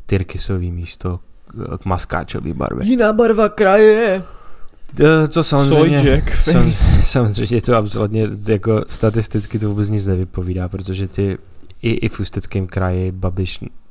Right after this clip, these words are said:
Speaker 1: jako neměl devadesát devět procent hlasů, stejně jako v Praze neměl Petr Pavel, eh, sto procent hlasů,
Speaker 2: Mhm.
Speaker 1: ale t-, samozřejmě to vypovídá
Speaker 2: No, v
Speaker 1: něco
Speaker 2: Praze
Speaker 1: málo.
Speaker 2: rádi lidi zapomínají na to, že existují profese jako uklízečka,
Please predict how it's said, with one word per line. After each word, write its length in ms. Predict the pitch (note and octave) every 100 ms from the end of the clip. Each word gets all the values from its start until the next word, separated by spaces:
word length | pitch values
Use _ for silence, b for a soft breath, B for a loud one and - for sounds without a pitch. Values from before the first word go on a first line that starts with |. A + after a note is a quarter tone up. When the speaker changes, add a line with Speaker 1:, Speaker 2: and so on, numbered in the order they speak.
| - -
Speaker 1:
jako 280 | F2 F#2
neměl 640 | F2+ - F#2+ F2+ F2 F2+ F2
devadesát 560 | F#2+ G2 F2+ F2+ - F2+
devět 280 | F2 F2+ F#2
procent 340 | F#2 - F2+
hlasů, 320 | F2 F2 -
stejně 260 | F#2 F2 F2
jako 160 | E2
v 60 | F2
Praze 400 | - F2+ E2+ F2
neměl 280 | F2 F2 F2
Petr 300 | F#2 - -
Pavel, 420 | F2+ F2 F2 F2+ B B B -
eh, 40 | F#2+ F2 F2 E2+ - - -
sto 180 | - -
procent 360 | F2 E2+ - F2+
hlasů, 420 | F2+ E2+ - F#2 -
Speaker 2:
Mhm. 260 | C3 D#3 C#3+
Speaker 1:
ale 260 | A#2+ F#2+
t-, 120 | G3 -
samozřejmě 380 | - F#2+ F#2 F#2
to 80 | F#2
vypovídá 420 | F#2 G2+ G2 F2+
Speaker 2:
No, 60 |
v 40 | F2
Speaker 1:
něco 320 | F2 E2 D#3+
Speaker 2:
Praze 160 | C#3+ C#3
Speaker 1:
málo. 100 | C#3
Speaker 2:
rádi 240 | C3+ C3+
lidi 240 | B2+ B2+ B2+
zapomínají 540 | B2 B2+ C3 C3 B2+
na 100 | B2+
to, 140 | A#2+ B2+
že 140 | B2+
existují 480 | B2 B2+ A#2+ - B2+
profese 440 | - - C3+ C3
jako 200 | B2 B2
uklízečka, 760 | C3 - C3+ C3 B2 - B2 A#2+